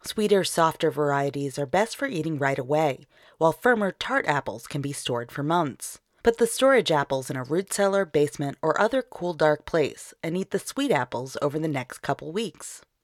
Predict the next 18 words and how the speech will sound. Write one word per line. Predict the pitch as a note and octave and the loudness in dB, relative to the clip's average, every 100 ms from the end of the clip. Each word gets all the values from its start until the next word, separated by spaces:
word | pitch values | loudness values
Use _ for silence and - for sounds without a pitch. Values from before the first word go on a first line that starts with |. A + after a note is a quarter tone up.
| _ | _
Another | G#3 A#3+ C4+ - | 2 4 4 2
tasty | D#3 D3+ - | 2 -2 0
way | C#3 C3 B2 | 2 2 2
to | - D3 | -2 -4
enjoy | D3 D3+ C#3 | 2 4 4
apples | C#3+ D3 D3+ D3+ | 2 0 -2 -4
is | - D#3 | -6 -8
to | - | -4
make | F#3+ G3+ | -2 0
a | G3+ | 0
batch | F3+ F3+ F#3 E3 | 4 2 2 -4
of | - | -2
apple | F#3 A3+ | 0 0
butter | D3+ C3 C3 | 0 0 0
in | C3 | -2
the | D3 | -6
crock | - G3 G3+ | -2 -2 -2
pot. | - B2 - | -6 -8 -8